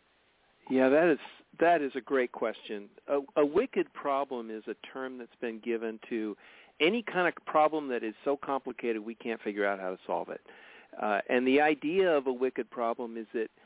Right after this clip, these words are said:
it's so complex that you can't see the whole thing. You can't get all the information you wanna have to make a decision. And even if you c-, try to solve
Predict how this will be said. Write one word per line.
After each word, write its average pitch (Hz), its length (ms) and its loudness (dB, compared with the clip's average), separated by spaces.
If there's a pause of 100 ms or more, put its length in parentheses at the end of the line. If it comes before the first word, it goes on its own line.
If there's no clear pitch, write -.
(520)
it's 143 200 -6 (140)
so 190 220 6
complex 202 640 -2 (560)
that 139 160 -4
you - 80 -14 (100)
can't 180 220 -6 (120)
see 170 120 -2
the 151 140 4
whole 151 300 -2
thing. 165 380 -2 (240)
You 123 140 -6 (120)
can't 165 280 -6
get 156 180 2
all 156 180 4
the 139 180 -4
information 143 640 -4
you 120 120 -6
wanna 127 300 -4
have 135 380 -4
to 120 100 -12
make 131 240 -6
a 117 40 -4
decision. 147 600 -8 (580)
And 143 380 6 (400)
even 240 300 2
if 220 180 2
you 185 200 2
c-, - 160 -14
try 170 260 4
to 202 140 2 (140)
solve 170 260 4